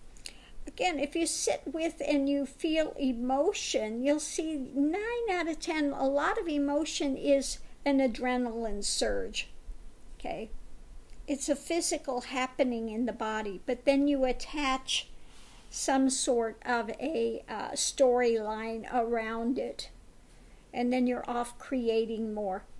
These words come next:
So the mind is very, very, very inventive. If you get off on a jaunt, it will continue to create more and more. And this is how people get into things like these fear modes,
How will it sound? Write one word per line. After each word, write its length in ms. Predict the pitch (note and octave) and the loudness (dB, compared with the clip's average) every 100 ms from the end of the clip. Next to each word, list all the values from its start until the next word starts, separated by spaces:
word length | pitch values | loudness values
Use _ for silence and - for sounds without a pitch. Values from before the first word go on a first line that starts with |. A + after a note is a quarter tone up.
| - - - | -16 -16 -12
So 220 | - D#4 | -2 0
the 120 | D4 | 2
mind 420 | D#4+ E4+ F#4+ F4+ E4+ | 0 0 -2 -2 -4
is 160 | D4+ | -4
very, 440 | - G4 F4+ F4+ F4 | -4 0 0 0 -2
very, 380 | E4 C#4+ C#4+ | 2 2 2
very 480 | C#4 C4 B3+ C4 B3 | 2 2 2 2 0
inventive. 1000 | C4 B3+ A3 C4 C#4+ - C4 C#4 - - - - - - - - - - - - - - - - - - | 0 2 4 4 2 2 2 0 -2 -14 -16 -18 -20 -20 -20 -20 -20 -20 -20 -20 -20 -14 -12 -12 -16 -8
If 200 | C4+ D4+ | -4 -2
you 120 | D4+ | 2
get 180 | E4 D#4+ | 2 2
off 300 | D#4 D#4 D#4+ | 0 -2 0
on 140 | C#4+ | 0
a 60 | C4 | 0
jaunt, 380 | A3 B3+ B3 - | 0 0 -2 -2
it 180 | C4 - | -2 0
will 140 | C#4 | -4
continue 640 | C#4 D4 D4 - D4 C#4+ C4+ | -2 -2 0 0 2 2 0
to 120 | C#4+ | -4
create 560 | - D4 C4 A#3+ A#3 | -2 0 2 2 0
more 280 | B3 A#3 A#3 | -2 -2 -2
and 200 | - B3+ | -2 0
more. 240 | C4+ - - | 0 -2 0
And 100 | C4+ | 0
this 220 | G4 - | 2 0
is 160 | G#4 - | -2 0
how 180 | D#4 D4 | 2 2
people 400 | - D#4+ D#4+ D4 | 0 0 2 2
get 240 | C#4 C4 | 4 0
into 760 | - C4+ C#4 C4+ D4+ C4 B3+ A#3+ - - - | 2 2 2 2 0 2 0 -4 -12 -18 2
things 440 | C#4+ C4+ C4 - | 4 6 4 4
like 260 | B3+ A#3+ - | 2 2 -2
these 300 | B3+ A3+ - | -4 -2 -2
fear 400 | - C4+ C#4 C#4 | 0 4 6 8
modes, 720 | B3+ B3 A#3 A#3+ A3+ - | 6 6 6 4 0 -6